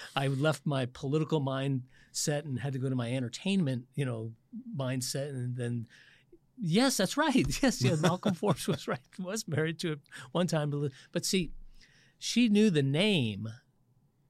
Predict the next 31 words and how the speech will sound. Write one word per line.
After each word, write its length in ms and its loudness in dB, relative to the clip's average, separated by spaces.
but 340 0
she 260 0
didn't 320 4
attach 460 -4
any 380 -2
image, 640 0
political 500 0
image, 400 -10
to 500 0
Mister 300 -4
Steve 300 -6
Forbes. 340 -6
She 140 -8
didn't 200 -8
really 260 -2
know 160 -2
who 140 -4
he 80 -8
was. 220 -10
She 160 -8
knew 240 -2
his 180 -4
father. 540 -4
And 160 2
in 200 2
any 440 2
time 340 -2
which 320 -6
campaign 360 -2
is 100 0
about 320 -2